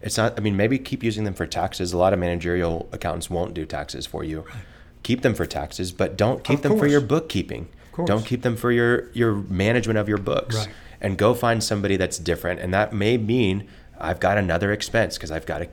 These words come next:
Speaker 1: pay my tax accountant still, and now I've gotta pay a true managerial accountant.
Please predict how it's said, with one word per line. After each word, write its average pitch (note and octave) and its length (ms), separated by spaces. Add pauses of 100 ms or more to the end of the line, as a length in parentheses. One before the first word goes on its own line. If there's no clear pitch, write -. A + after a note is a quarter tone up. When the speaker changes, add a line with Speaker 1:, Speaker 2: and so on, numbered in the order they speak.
(160)
Speaker 1:
pay F2 120
my F2+ 140
tax E2 320
accountant F#2+ 260
still, A2 340
and F2 220
now E2+ 160
I've F#2 100
gotta F#2 200
pay F#2+ 160
a F2+ 100
true F2+ 400
managerial F2 440
accountant. E2 440